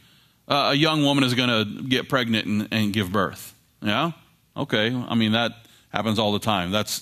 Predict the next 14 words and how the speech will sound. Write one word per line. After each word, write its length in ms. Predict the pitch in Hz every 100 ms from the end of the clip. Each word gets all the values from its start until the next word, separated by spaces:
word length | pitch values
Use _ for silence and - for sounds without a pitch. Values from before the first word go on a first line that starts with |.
| -
that's 260 | 143 -
not 220 | 147 143 110
a 60 |
sign. 520 | - 143 120 95 76
That's 240 | 104 104 131
not 240 | 123 120 - - -
something 540 | - - 139 127 123 113
to 60 |
be 120 | 120 120
amazed 580 | 107 110 117 107 -
by. 220 | 110 95 87
"What, 220 | 110 156
a, 40 |
a, 300 | 98 87 92